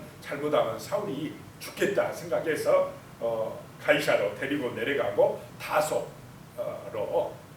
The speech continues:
이제 사울의 고향으로 보냅니다.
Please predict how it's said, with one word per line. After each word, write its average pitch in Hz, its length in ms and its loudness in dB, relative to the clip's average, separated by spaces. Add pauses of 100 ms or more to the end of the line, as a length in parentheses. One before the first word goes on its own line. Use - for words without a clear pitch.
(140)
이제 117 320 -4 (160)
사울의 - 420 6
고향으로 - 640 -2 (260)
보냅니다. 120 520 -10